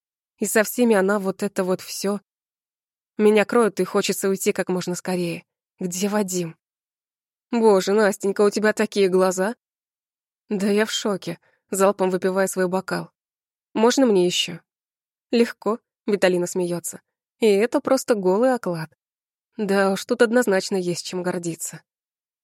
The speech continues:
Что это значит? Бывают еще и премии? Подарки на праздники, дни рождения, да и просто без повода никто не отменял. Еще одежда, драгоценности, поездки.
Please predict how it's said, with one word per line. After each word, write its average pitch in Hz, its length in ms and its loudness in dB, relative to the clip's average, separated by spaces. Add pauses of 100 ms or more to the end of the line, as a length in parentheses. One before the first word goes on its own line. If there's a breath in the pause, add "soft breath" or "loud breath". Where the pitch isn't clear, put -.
(320)
Что - 240 -4
это 214 260 2
значит? 190 400 -2
Бывают 196 340 0
еще 208 260 -2
и 202 40 0
премии? 208 540 -2 (1000)
Подарки 190 400 2
на 180 140 6
праздники, 185 540 2
дни 180 200 4
рождения, 175 540 2
да 180 100 0
и 185 100 2
просто 240 360 0
без 311 160 0
повода 185 340 0
никто 180 260 -2
не 175 100 -4
отменял. 165 420 -6 (500 soft breath)
Еще 302 320 2
одежда, 196 460 2
драгоценности, 190 720 -2
поездки. 175 680 -6